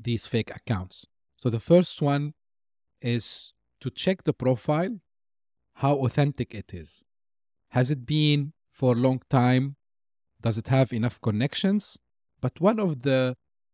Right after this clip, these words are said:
key factors that can help us in detecting these fake accounts is to see if this profile is sharing online and he's getting likes or comments from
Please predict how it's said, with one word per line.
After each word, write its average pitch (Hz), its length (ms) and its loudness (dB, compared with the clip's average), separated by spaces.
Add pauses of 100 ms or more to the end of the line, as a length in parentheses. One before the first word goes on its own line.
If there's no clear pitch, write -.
(180)
key 202 280 -2
factors 127 600 -2
that 117 220 -4
can 117 180 -2
help 139 400 -2
us - 400 -6
in 113 140 -2
detecting 135 480 -4
these - 340 -8 (140)
fake - 440 -2
accounts 160 580 -4 (420)
is - 140 -8
to 127 120 -6
see 135 480 -2 (720)
if - 300 0 (840)
this - 420 0
profile 117 800 0
is - 160 -6
sharing 190 460 2
online 131 580 0
and 127 160 -2
he's 117 240 -4
getting 123 640 -2 (540)
likes 143 520 2
or 117 120 -4
comments 127 520 0
from 117 500 -2